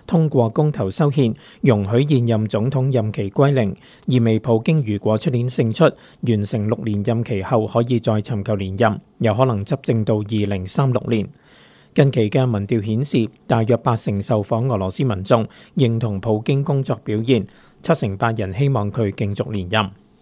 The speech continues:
士嘉堡 Bridgemont 夾住聖克萊一個停車場，今日凌晨近兩點發生槍擊案，一個三十幾歲嘅男子受傷送院，冇生命危險。多倫多警方話疑犯駕駛一架白色車逃離現場，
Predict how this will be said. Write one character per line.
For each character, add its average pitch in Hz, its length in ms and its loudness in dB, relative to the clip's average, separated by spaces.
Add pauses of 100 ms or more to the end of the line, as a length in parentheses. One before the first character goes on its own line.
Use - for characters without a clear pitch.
(1400)
士 - 160 0
嘉 175 160 6
堡 127 180 6
Bridgemont 127 560 0
夾 123 160 0
住 - 140 -4
聖 110 240 -4
克 151 140 -4
萊 117 100 2
一 117 80 -4
個 113 200 0
停 104 200 -6
車 139 160 0
場， 101 280 -2
今 139 120 -2
日 120 40 0
凌 104 160 -2
晨 101 240 -6
近 104 200 0
兩 101 200 -4
點 113 200 -2
發 160 140 0
生 139 260 -4
槍 127 200 -2
擊 123 200 0
案， 107 140 2 (220)
一 139 80 2
個 110 220 4
三 147 220 2
十 123 200 -2
幾 104 160 -2
歲 - 160 -2
嘅 113 80 -2
男 95 200 -2
子 104 200 -2
受 104 240 0
傷 143 240 0
送 113 200 -2
院， 104 220 0 (160)
冇 104 180 0
生 123 160 -2
命 107 160 0
危 95 140 -2
險。 117 240 -2 (480)
多 135 100 6
倫 101 160 2
多 123 140 2
警 107 220 0
方 131 200 2
話 110 200 2
疑 98 200 -4
犯 107 260 -4
駕 110 200 0
駛 107 180 -4
一 104 120 -4
架 113 160 -2
白 104 140 -4
色 - 240 -8
車 139 240 0
逃 110 140 -6
離 98 160 -4
現 107 160 0
場， 104 240 0